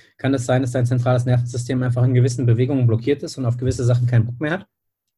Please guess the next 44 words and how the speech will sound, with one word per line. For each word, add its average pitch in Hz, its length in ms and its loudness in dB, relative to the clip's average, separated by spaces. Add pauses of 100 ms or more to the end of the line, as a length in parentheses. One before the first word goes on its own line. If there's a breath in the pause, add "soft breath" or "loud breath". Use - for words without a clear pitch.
(1040 loud breath)
Oder 143 260 2
einfach 147 260 0
rauszufinden, 160 520 -2
was 139 180 -4
ist - 200 -6
denn, 139 200 2
was 135 160 -2
kannst 160 320 -2
du 147 60 2
nicht 143 200 0
als 120 180 0
Athlet? 107 300 -4
Zum 123 120 -4
Beispiel, 127 260 -2
ich 160 120 -6
hatte 165 180 -4
immer 156 100 -4
ein 139 100 -4
Problem, 143 320 -4
wenn 127 120 0
ich 120 120 -2
hangeln 160 280 -2
musste, 160 420 -4 (340 loud breath)
wenn 131 140 -2
ich 120 80 -4
mit - 100 -8
den 135 100 -12
Augen 147 260 0
nach 131 140 -2
rechts 135 240 -4
oben 156 240 -2
gr-, - 220 -16
äh, 139 160 -4
greife, 139 380 -4
in 131 80 -2
die 131 100 -2
eine 139 220 -2
Richtung 151 420 -4
ist 139 220 -6
mir 135 80 0
meistens 131 340 -2
die 123 100 -6
Schulter 160 300 -2
weggegangen. 147 540 -4